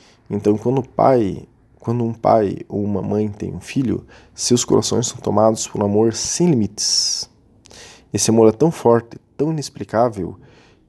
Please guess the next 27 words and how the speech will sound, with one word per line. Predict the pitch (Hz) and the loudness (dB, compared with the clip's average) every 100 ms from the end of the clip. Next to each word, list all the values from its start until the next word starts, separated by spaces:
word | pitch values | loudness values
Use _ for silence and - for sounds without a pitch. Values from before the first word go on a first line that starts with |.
| _ | _
que | - 127 135 - | -4 0 0 -2
só | - - 156 | -6 -2 0
tendo | 180 - 156 151 | 0 0 -2 0
um | 139 | -2
filho | - - 127 127 | -6 -6 -4 0
para | 120 120 | 0 0
se | 117 | -2
saber | - 107 104 107 | -4 -2 0 -2
como | - 104 107 110 - | -2 -2 0 -2 -2
é | 104 104 - | -4 -4 -2
mesmo. | 107 98 92 80 80 - | 0 0 0 -8 -10 -8
Não | 110 110 110 | -2 0 2
há | 110 | 2
explicação. | - - 95 92 - - 98 - - - - - - - - - - - - | 0 -6 -8 -8 -8 -12 -14 -20 -20 -20 -20 -20 -20 -20 -20 -20 -20 -20 -14
Inclusive, | 110 123 113 120 | -4 0 2 2
nós | 127 | 2
temos | 127 127 | 2 2
assuntos | 120 120 - | 0 -2 -2
sobre | 120 117 | 0 0
esse, | 120 - - | 0 -2 -8
sobre | - 110 123 | -4 0 4
esse, | 120 - - - - - - | 6 4 -4 -12 -20 -20 -2
o | 110 | 2
amor | 104 104 110 - - _ _ - | 6 8 6 4 -16 _ _ -4
entre | 107 104 113 107 - | -2 -2 0 0 0
familiares, | - - 110 101 95 90 - - | -6 -4 2 2 2 -4 -8 -8
né? | 110 | -10